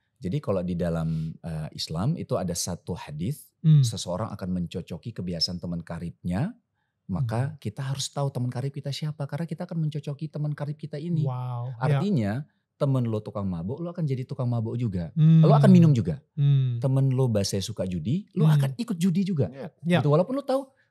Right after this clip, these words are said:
Speaker 1: "Aduh, jangan main judi, Bro." Tapi kalau lo temen terus,
Speaker 2: Lama-lama lo akhirnya,
Speaker 1: lama-lama akan
Speaker 2: ya.
Speaker 1: kayak gitu juga.
Speaker 2: Ya.
Speaker 1: Akhirnya gue coba, "Apa pergaulan gue ini ya?"
Speaker 2: Hmm.
Speaker 1: Oke deh. Gue mencoba untuk berpisah dalam arti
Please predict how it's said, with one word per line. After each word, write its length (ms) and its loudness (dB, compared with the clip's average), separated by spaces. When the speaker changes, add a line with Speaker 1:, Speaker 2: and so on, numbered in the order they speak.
Speaker 1:
"Aduh, 140 -8
jangan 240 -6
main 140 -4
judi, 240 -6
Bro." 240 -4
Tapi 200 -8
kalau 200 -6
lo 80 -4
temen 180 -8
terus, 140 -8
Speaker 2:
Lama-lama 400 -6
lo 140 -12
akhirnya, 120 -6
Speaker 1:
lama-lama 300 0
akan 80 2
Speaker 2:
ya. 80 4
Speaker 1:
kayak 160 -2
gitu 120 -6
juga. 80 -6
Speaker 2:
Ya. 160 -6
Speaker 1:
Akhirnya 260 -4
gue 160 -4
coba, 300 -6
"Apa 520 -12
pergaulan 480 -4
gue 320 -4
ini 180 -4
ya?" 100 -8
Speaker 2:
Hmm. 720 4
Speaker 1:
Oke 160 -8
deh. 140 -6
Gue 160 -2
mencoba 340 0
untuk 380 -4
berpisah 920 0
dalam 320 0
arti 500 -4